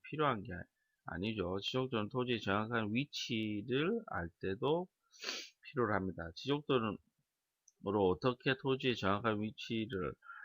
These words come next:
알 수 있는지 제가 간단하게 설명을 드리면 우선, 어, 지적도와, 어, 나침반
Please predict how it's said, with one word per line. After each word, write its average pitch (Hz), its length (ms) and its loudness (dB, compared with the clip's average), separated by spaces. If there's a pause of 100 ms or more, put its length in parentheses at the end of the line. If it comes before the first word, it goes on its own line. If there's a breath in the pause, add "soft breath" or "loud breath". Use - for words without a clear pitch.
(140 loud breath)
알 90 120 2
수 113 160 -2
있는지 95 640 -2
제가 95 160 -2
간단하게 101 400 4
설명을 113 460 0
드리면 98 400 -2 (760 loud breath)
우선, 139 380 2
어, 104 160 2
지적도와, 139 960 4
어, - 120 -8
나침반 95 760 -2